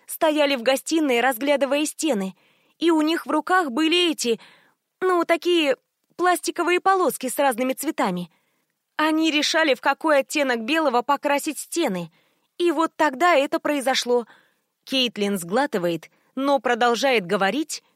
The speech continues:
хоть и заметно несколько неохотно. "Мать посмотрела на отца, знаете, просто взглянула,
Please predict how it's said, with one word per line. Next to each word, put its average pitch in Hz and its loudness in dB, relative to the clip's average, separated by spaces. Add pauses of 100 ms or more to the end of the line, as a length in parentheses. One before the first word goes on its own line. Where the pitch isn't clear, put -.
хоть - -4
и 240 -2
заметно 233 -2
несколько 226 -2
неохотно. 175 -4 (640)
"Мать 302 -2
посмотрела 285 0
на 269 2
отца, 330 -2 (560)
знаете, 330 0
просто 359 -2
взглянула, 294 -2